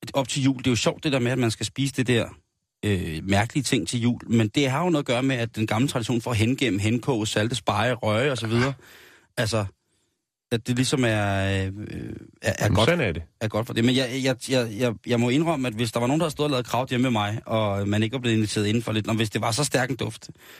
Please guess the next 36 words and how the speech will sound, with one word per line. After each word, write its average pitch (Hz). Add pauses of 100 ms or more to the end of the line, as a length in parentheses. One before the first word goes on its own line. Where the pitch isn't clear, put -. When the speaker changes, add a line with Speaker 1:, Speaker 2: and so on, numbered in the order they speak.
Speaker 1:
hvis 113
det 131
så -
var, 143
var 131
så 151 (260)
tung - (160)
en 135
duft 123 (120)
af, 117
af 113
kål 113 (220)
i 113
gangen. 101 (400)
Speaker 2:
Ja. -
Speaker 1:
Ligesom 156
når 175
folk 175
laver 170
brunkål 151
i 127
opgangen, 127 (300)
eller 135
stuet 156
hvidkål. 143 (560)
Åh, 139
Speaker 2:
Det -
er, -
Speaker 1:
stuet 135
Speaker 2:
det 120
er 110
sgu 110
Speaker 1:
hvidkål. 135
Speaker 2:
ikke 135
så 151
tit, -